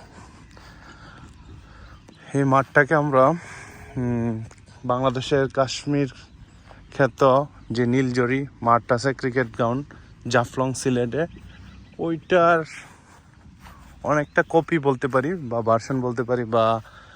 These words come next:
আমরা মিনি নীলজরি ক্রিকেট গ্রাউন্ডও বলতে পারি। কারণটা এই কা-,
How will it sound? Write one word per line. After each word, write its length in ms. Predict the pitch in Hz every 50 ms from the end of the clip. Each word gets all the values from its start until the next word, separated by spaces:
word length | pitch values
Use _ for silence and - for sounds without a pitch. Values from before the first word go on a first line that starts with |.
| - - -
আমরা 240 | 110 110 117 120 117
মিনি 440 | 117 127 131 131 135 139 131 127 131 - - - - - -
নীলজরি 500 | 131 131 123 113 120 117 113 120 120 117 110 - - - - - - - - -
ক্রিকেট 320 | - 135 123 131 127 117 -
গ্রাউন্ডও 380 | 131 127 123 117 117 117 113
বলতে 300 | 110 117 117 110 - 127
পারি। 240 | 110 113 104 104 95 - _ - - - - - - - - - - - - - - - _ -
কারণটা 340 | 135 131 143 143 135 - 147
এই 120 | 139 143
কা-, 500 | 143 156 143 147 143 113 - - 95 135